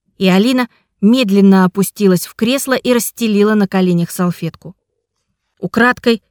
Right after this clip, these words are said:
глянула на маркиза и тут же натолкнулась на его взгляд. Он рассматривал её совершенно открыто, потирая подбородок пальцами, словно перебирал некие тягостные мысли, что посещали его голову при виде неё.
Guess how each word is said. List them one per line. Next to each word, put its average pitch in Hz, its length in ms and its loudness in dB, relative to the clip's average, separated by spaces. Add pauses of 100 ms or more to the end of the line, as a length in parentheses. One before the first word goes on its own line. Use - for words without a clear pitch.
(140)
глянула 240 460 0
на 202 120 4
маркиза 208 540 0
и 180 100 4
тут 247 280 -8
же 262 140 -4 (180)
натолкнулась 240 760 0
на 196 160 4
его 196 200 4
взгляд. 196 520 -2 (720)
Он 269 200 -2
рассматривал 320 720 -2
её 269 360 -2
совершенно 269 800 -2
открыто, 247 640 -8 (420)
потирая 190 480 2
подбородок 185 640 0
пальцами, 190 600 -6 (300)
словно 220 420 0
перебирал 220 560 2 (260)
некие 254 440 -2
тягостные 240 640 0
мысли, 208 320 0
что - 200 -6
посещали 185 640 -2
его 170 260 0
голову 180 460 0
при 175 200 -2
виде 160 260 -4
неё. 165 360 -2